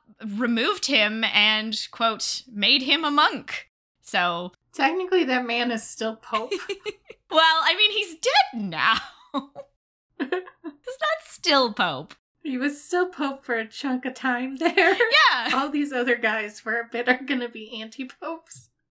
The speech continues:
Speaker 1: Well, not for long, because he, he dies four months after he was deposed. So for four months, there was a bit of an anti-pope situation.
Speaker 2: Okay, so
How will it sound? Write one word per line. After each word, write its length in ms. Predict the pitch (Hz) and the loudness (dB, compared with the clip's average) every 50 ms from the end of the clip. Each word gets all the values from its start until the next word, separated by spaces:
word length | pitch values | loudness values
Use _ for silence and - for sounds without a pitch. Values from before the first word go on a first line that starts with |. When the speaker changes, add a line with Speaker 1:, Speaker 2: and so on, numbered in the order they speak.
| _ _ _ - | _ _ _ 2
Speaker 1:
Well, 160 | 330 370 392 | 4 4 6
not 180 | 427 427 392 - | 6 4 4 4
for 180 | - 427 349 | 0 0 2
long, 380 | 330 247 180 - - - - - _ _ _ - | 4 2 2 2 -2 -8 -18 -20 _ _ _ -2
because 680 | 285 269 - - 269 269 262 254 262 277 277 277 - _ _ _ _ - | -2 2 4 4 4 4 4 2 0 -4 -6 -8 -10 _ _ _ _ -2
he, 420 | 359 370 381 359 269 269 269 240 | 2 4 4 4 4 4 2 0
he 260 | - 262 262 302 269 | 0 0 2 2 4
dies 580 | 220 269 240 220 180 170 165 208 233 208 - - | 4 4 4 2 2 0 -2 -2 -2 -4 -4 -6
four 360 | - - - 233 214 196 190 | -8 -8 -4 0 2 2 2
months 360 | 170 156 156 165 160 - - | 2 -2 -8 -8 -8 -8 -6
after 280 | - - - - - 147 | -6 -6 -8 -10 -12 -14
he 160 | - - - | -14 -14 -16
was 140 | _ - - - | _ -16 -14 -14
deposed. 500 | - - - - - _ - - - - | -14 -14 -14 -16 -18 _ -20 -20 -20 -14
So 220 | - - 508 466 466 | -4 2 2 4 4
for 160 | 508 - 539 | 4 4 2
four 420 | 523 - - 605 554 523 453 392 330 | 2 6 6 8 8 8 6 4 4
months, 400 | 277 247 233 233 262 - 226 233 | 4 4 4 2 0 -2 -2 2
there 140 | - - 254 | 4 4 4
was 200 | 240 240 247 220 | 4 4 0 0
a 40 | 233 | 0
bit 200 | 214 233 226 220 | 0 0 2 2
of 140 | 214 208 202 | 0 -2 -4
an 100 | - - 311 302 - _ _ _ _ - | -8 -6 -8 -10 -10 _ _ _ _ 2
anti-pope 520 | 262 240 233 233 247 190 208 190 170 165 | 2 2 2 0 -2 -2 -2 -4 -4 -4
situation. 760 | - 202 190 - 160 147 113 - - - 76 - - 233 240 _ _ _ _ _ _ _ _ - 254 | -6 -4 -4 -4 -4 -2 -2 -4 -4 -6 -8 -10 -14 -16 -18 _ _ _ _ _ _ _ _ 2 4
Speaker 2:
Okay, 400 | 247 233 226 226 233 214 208 - _ - | 4 4 4 2 -2 -6 -6 -10 _ -20
so 420 | - - - - 302 302 285 294 | -20 -12 -6 -4 -2 -2 -4 -6